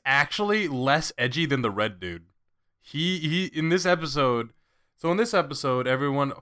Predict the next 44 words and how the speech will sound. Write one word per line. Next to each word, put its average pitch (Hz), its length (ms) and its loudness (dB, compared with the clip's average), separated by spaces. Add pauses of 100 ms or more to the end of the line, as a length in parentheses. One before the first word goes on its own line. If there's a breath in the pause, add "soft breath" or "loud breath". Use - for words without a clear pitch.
(160)
fucking 180 480 2 (260)
Thad-, 165 420 4
this, 156 220 0 (400)
God, 147 260 4
I 151 120 4
can't 185 360 0
get 175 180 2
a 165 60 -8
break 165 300 2
from 170 100 -4
anyone. 160 380 4
Thaddeus 156 420 4
is 147 100 -6
sending 165 220 2
me 156 120 -2
a 143 40 -2
bunch 151 340 -2
of, 147 140 -6
like, 127 160 -2 (340)
texts 151 300 2
about, 147 300 6
"Oh, 175 180 8
fucking, 170 500 2
what, 151 160 0
g-, 151 120 -4 (280)
g-, 151 100 -8
what 165 260 2
Pokemon 143 520 6
do 123 60 -2
you 123 120 0
have 110 280 0
for 120 240 -4
the 113 160 -10
tournament 127 680 -4
I'm 107 140 -10
gonna 104 300 -6
be 104 260 -8
in? 95 280 -8
I 107 100 -4
need 117 380 -4 (580)
fucking 123 400 -4
Rotom." 117 840 2
Th-, 107 140 -18
this 110 240 -16